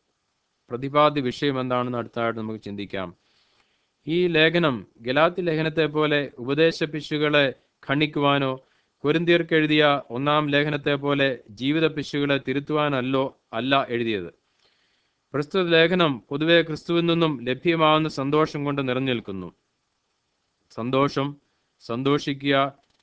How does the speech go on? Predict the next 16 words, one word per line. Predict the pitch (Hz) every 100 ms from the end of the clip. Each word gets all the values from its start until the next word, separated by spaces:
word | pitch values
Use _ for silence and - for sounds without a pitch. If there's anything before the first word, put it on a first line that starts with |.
| _ _ _ _ _ _ _ _ _ _
എന്നീ | 127 143 147
പദങ്ങൾ | 147 139 143 143 139
പതിനാറ് | 135 151 160 160
പ്രാവശ്യം | 151 139 143 143 139 123
ഇതിൽ | - 117 120 120 - _ _ _ _ 110
നമ്മൾ | 107 107
വായിക്കുന്നുണ്ട്. | 104 107 104 95 87 82 - _ _ _ -
"കർത്താവിൽ | 131 165 160 165
എപ്പോഴും | 156 175 175 175 180
സന്തോഷിക്കുവിൻ" | 175 147 151 156 156 143 143 135 113 117
എന്നുള്ളതാണ് | 127 135 131 127 127 120
ലേഖനത്തിന്റെ | 120 131 131 - 113
സാരം. | 107 101 110 98 - _ _ _ _ _ _ _ _ _ _ _ _ _ _
ജീവിതത്തിന്റെ | 104 135 170 185 180 170
തുടക്കം | 160 170 180 180
മുതൽ | 170 160 143